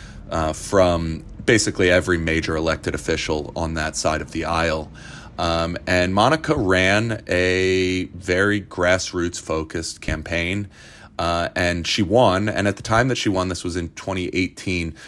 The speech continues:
no incumbent city council person had lost a race in San Diego since nineteen ninety-two. Um, it, so, you know, w-, was she had re-, truly defied the odds to, to win that race. Now, granted, uh, two city council members knocked off incumbents in,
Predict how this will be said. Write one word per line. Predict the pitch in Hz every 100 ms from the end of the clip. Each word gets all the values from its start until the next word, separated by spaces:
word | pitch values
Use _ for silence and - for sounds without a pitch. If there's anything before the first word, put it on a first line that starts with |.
| -
no | 95 113 123 131 120 117 - _ -
incumbent | 101 - 107 101 98 -
city | 104 90
council | - 87 -
person | 87 80 78 80 78
had | 85 85
lost | 85 92 92 -
a |
race | 82 80 78 -
in | 80
San | - 78
Diego | 78 80 78 78 78 78 - -
since | - 101 -
nineteen | 95 - 90
ninety-two. | 82 80 76 - - - _ - - - -
Um, | 82 80 80 73 -
it, | 90 95
so, | - 98 92 -
you | 95
know, | 85
w-, | - 101 95
was | 104 104
she | - 123
had | 110 95
re-, | 87 110 101
truly | - 135 123 107
defied | 104 90 80 76
the | 82
odds | 80 80 78 -
to, | - 85 80 - - -
to | 95
win | 90 87
that | 80 -
race. | 80 76 92
Now, |
granted, | 82 101 82 73 _ -
uh, | 82 78 -
two | - -
city | - 87
council | 78 78 -
members | 80 78 78
knocked | 80 76 80
off | 78 -
incumbents | 82 78 80 78 78 -
in, | 82 80 73